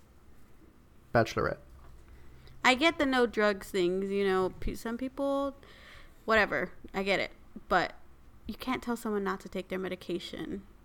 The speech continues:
Speaker 2: And you can't call them out. Who does that? Sorry, friend, I'm gonna name in front of everybody. Don't bring, don't bring your medication. I don't want you, you know, on it 'cause you're not gonna be studying here.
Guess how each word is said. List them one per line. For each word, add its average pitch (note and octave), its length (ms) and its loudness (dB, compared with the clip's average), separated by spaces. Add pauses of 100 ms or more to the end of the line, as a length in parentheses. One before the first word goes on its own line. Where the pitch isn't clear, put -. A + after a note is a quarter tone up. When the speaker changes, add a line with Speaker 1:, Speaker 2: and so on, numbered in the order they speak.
(320)
Speaker 2:
And B3 100 4
you B3 80 4
can't - 240 -4
call B3 240 6
them B3+ 140 6
out. C#4 500 8
Who D4 140 0
does D#4+ 320 4
that? - 320 0 (360)
Sorry, A3+ 480 0
friend, F3+ 560 0
I'm F#3 140 2
gonna F#3 180 2
name F#3 280 4
in F#3+ 100 2
front F#3+ 200 0
of E3+ 60 0
everybody. F#3 580 -2 (1000)
Don't A#3 360 6
bring, A#3+ 420 6
don't B3 260 6
bring C4 220 6
your A#3+ 100 4
medication. A#3 840 4 (960)
I G#3+ 100 0
don't A3+ 160 2
want A#3 260 0
you, A#3 400 0 (440)
you A#3+ 120 -4
know, F#3+ 280 0 (160)
on A3+ 220 6
it G3+ 140 0
'cause A3 140 -2
you're G#3+ 80 -2
not G3+ 160 0
gonna A3+ 160 2
be G3+ 160 -4
studying G#3+ 460 0
here. F#3+ 340 -2